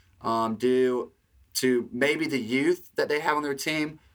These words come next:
but they just, they can't have these spurts in games where they don't, where they go scoreless for about four minutes. But I'm pretty impressed with how State has, you know, fought, especially after losing Manny Bates, and especially after taking –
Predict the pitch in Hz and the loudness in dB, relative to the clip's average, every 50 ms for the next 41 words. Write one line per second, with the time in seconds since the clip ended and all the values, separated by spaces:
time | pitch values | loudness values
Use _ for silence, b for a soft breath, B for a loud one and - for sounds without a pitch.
0 | b - - 131 123 139 135 127 127 147 139 131 - - - - 139 208 - 175 | b -2 -2 0 2 2 0 0 0 -2 -2 -2 -4 -6 0 0 0 2 2 0
1 | 175 175 170 165 156 156 151 151 143 135 127 127 - - - - 143 135 135 131 | -2 0 0 2 4 4 4 4 2 -2 0 0 0 -2 0 2 2 4 4 2
2 | - - - 131 120 113 127 123 123 120 110 113 120 120 113 123 123 123 - - | 0 -2 -4 -4 -2 0 0 0 0 0 -2 -2 -2 0 2 2 0 0 0 -4
3 | - - - - 117 117 117 120 123 117 127 117 113 - - - 123 117 113 110 | -8 -10 -8 -4 -2 0 0 0 2 2 0 0 0 -2 -2 -2 0 0 0 0
4 | 107 - - 107 104 104 - 113 110 104 - - - 117 110 104 107 107 107 90 | -2 -4 -8 -10 -10 -6 -4 -2 -2 -2 -4 -4 -2 -2 -2 -2 -2 -6 -6 -8
5 | - - - 117 117 113 101 - b b b b b b - - 147 147 - 202 | -8 -4 -4 -2 -2 -2 -4 -6 b b b b b b 0 0 0 4 4 4
6 | 196 185 170 143 - - 151 151 151 - 147 135 135 143 131 135 127 - - - | 4 4 0 -4 -2 0 2 2 2 0 -2 -2 0 2 2 2 2 0 -2 0
7 | 135 135 131 123 123 120 - 120 123 117 117 117 113 113 113 - - - - - | 0 0 2 2 0 -2 -2 -2 0 0 2 2 0 -2 -4 -6 -12 -16 -20 -20
8 | _ - - - - 127 120 113 104 101 - - - 135 131 123 107 - - _ | _ -20 -10 -2 0 0 2 4 2 2 2 2 2 4 4 4 0 -2 -6 _
9 | _ _ _ _ _ - - - 139 131 131 135 139 131 123 127 123 127 131 127 | _ _ _ _ _ -10 -4 2 2 2 2 2 0 -2 0 0 0 0 0 0
10 | 127 120 120 120 120 117 - 117 123 120 - - 131 127 120 117 113 - - - | -2 -2 -2 -2 -2 -2 -2 0 -2 -2 -2 -4 -4 -4 -2 -2 -2 -4 -2 2
11 | 139 147 170 165 - 160 139 127 123 123 - 120 120 - 127 127 127 120 120 127 | 2 2 2 0 0 0 0 0 0 0 -2 -4 -4 -2 0 -2 -2 0 -2 -2
12 | 123 120 120 120 117 113 113 - | 0 0 0 -2 -2 -4 -6 -10